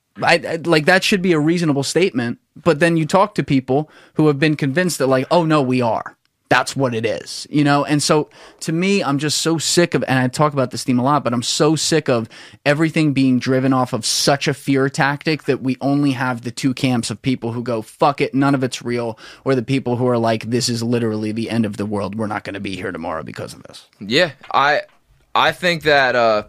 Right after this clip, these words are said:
Speaker 2: people just don't do a lot of research sometimes. People love to just go on Facebook and sometimes just, uh, you know, troll or disagree or share things that they don't know what they're talking about.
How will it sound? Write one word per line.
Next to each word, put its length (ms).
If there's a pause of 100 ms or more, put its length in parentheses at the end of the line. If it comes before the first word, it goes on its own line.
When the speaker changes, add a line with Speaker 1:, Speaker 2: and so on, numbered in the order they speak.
Speaker 2:
people 300
just 480 (340)
don't 260
do 160
a 20
lot 180
of 80
research 380
sometimes. 720
People 460
love 240
to 360 (640)
just 160
go 120
on 100
Facebook 560 (720)
and 300
sometimes 560
just, 280
uh, 280
you 100
know, 280
troll 500
or 180
disagree 640
or 240
share 280
things 220
that 80
they 80
don't 140
know 100
what 80
they're 100
talking 300
about. 360